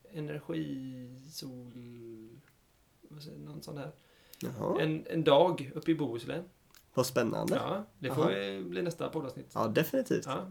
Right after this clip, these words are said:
Speaker 2: Vad är detta för något?
Speaker 1: Ja, jag är inte riktigt säker på att det blir av än, så att, eh,
Speaker 2: Nej.
Speaker 1: vi får nästan, eh, hålla på det.
Speaker 2: Ja, ja, det kanske vi inte
Speaker 1: Ja.
Speaker 2: ska prata för mycket innan det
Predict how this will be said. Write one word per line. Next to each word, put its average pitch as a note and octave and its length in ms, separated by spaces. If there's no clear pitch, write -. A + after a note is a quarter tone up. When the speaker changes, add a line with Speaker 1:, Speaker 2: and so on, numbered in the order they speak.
Speaker 2:
Vad D#3 120
är E3+ 40
detta - 300
för F3+ 120
något? A#3 180
Speaker 1:
Ja, - 80
jag G3+ 100
är A3+ 40
inte A3+ 120
riktigt G#3+ 200
säker F3 200
på D#3+ 100
att D3+ 140
det D#3+ 180
blir C#3+ 320
av E3 80
än, A2+ 120
så A#2 80
att, - 200
eh, - 120
Speaker 2:
Nej. - 480
Speaker 1:
vi D3 60
får E3+ 120
nästan, C#3+ 320
eh, C#3 80
hålla B2+ 200
på D3 100
det. C#3+ 60
Speaker 2:
Ja, C#3+ 180
ja, A#2+ 60
det A#2 160
kanske B2+ 140
vi B2+ 40
inte B2+ 120
Speaker 1:
Ja. B2+ 40
Speaker 2:
ska B2+ 80
prata B2+ 260
för B2 80
mycket A2 180
innan A#2 240
det A#2 260